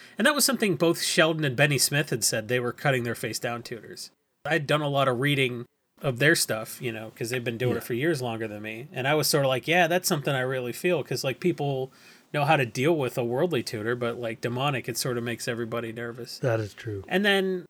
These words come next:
Speaker 1: I sort of mo-, morphed that into is, like, you should run, like, a lot of card draw or tutor, but not both. 'Cause I think if you were aiming to win about one out of every X games, where X is the number of people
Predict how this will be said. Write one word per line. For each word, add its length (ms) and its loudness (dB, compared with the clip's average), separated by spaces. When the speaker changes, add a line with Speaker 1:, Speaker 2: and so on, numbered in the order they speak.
Speaker 1:
I 120 4
sort 260 2
of 220 0
mo-, 460 -2
morphed 240 6
that 180 4
into 280 2
is, 180 2
like, 260 4
you 120 0
should 200 2
run, 440 2
like, 200 2
a 60 2
lot 180 4
of 80 2
card 280 4
draw 340 2
or 180 4
tutor, 380 2
but 140 0
not 180 -4
both. 340 -2
'Cause 140 0
I 120 6
think 520 -4
if 180 4
you 140 0
were 220 2
aiming 340 4
to 160 0
win 240 2
about 500 2
one 320 0
out 140 4
of 100 0
every 260 2
X 280 0
games, 340 0
where 120 0
X 260 0
is 80 -4
the 100 -2
number 260 0
of 100 -4
people 420 -6